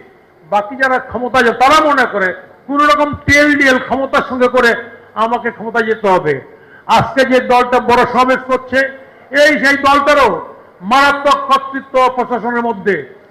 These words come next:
আমি ব্রাহ্মণবাড়িয়া গেছিলাম একটা প্রোগ্রামে, ডিসি সাহেব ডেকে বলছেন, সাংবাদিকদেরকে বলেছেন, আমি সেই সময় বলেছি যে আমি কিন্তু জামাতের লোক।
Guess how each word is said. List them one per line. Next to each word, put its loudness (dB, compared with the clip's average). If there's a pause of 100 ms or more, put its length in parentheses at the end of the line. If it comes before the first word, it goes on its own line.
(180)
আমি 0
ব্রাহ্মণবাড়িয়া 2
গেছিলাম -2
একটা -2
প্রোগ্রামে, -2 (680)
ডিসি -6
সাহেব 2
ডেকে 2
বলছেন, 0 (1040)
সাংবাদিকদেরকে 0
বলেছেন, 0
আমি -4
সেই -2
সময় -2
বলেছি 0 (640)
যে -2
আমি 2
কিন্তু -2
জামাতের 0
লোক। -8